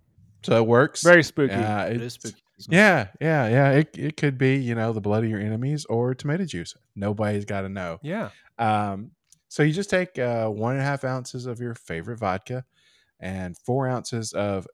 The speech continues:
Speaker 1: Zing Zang Bloody Mary mix. I don't know. I like the name, and it just made me laugh in the,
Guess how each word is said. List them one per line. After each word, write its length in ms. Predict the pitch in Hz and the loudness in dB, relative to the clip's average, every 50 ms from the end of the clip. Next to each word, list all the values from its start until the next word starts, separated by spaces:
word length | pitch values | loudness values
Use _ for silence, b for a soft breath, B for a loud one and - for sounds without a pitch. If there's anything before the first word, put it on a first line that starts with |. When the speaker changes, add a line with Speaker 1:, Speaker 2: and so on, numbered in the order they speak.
| - - | -16 -14
Speaker 1:
Zing 340 | 95 92 98 139 208 247 226 | -10 -4 -2 -2 -2 -2 -2
Zang 480 | 165 131 98 90 87 87 87 87 90 - - _ _ _ _ _ _ | -2 -2 -2 -2 -4 -4 -6 -8 -12 -14 -18 _ _ _ _ _ _
Bloody 240 | - 104 98 98 98 | -4 -2 -2 -2 -2
Mary 260 | 92 95 92 90 87 | -4 -4 -6 -6 -6
mix. 400 | 82 87 87 87 90 - - - - | -6 -8 -8 -8 -8 -10 -14 -12 -8
I 100 | 92 85 | -8 -8
don't 100 | 80 78 | -6 -8
know. 100 | 76 73 | -8 -8
I 60 | 73 | -8
like 260 | 73 73 80 80 - | -6 -6 -8 -8 -10
the 80 | - 76 | -14 -14
name, 400 | 73 76 78 78 80 80 80 104 - | -10 -10 -8 -8 -10 -12 -14 -16 -14
and 180 | - 87 80 82 | -12 -10 -8 -8
it 100 | 85 80 | -10 -12
just 200 | 82 87 - - | -14 -16 -14 -12
made 140 | 98 90 82 | -10 -10 -10
me 80 | 85 | -8
laugh 400 | 78 78 76 80 82 - - - | -6 -4 -2 -2 -2 -4 -8 -12
in 80 | 80 76 | -16 -16
the, 80 | 76 | -16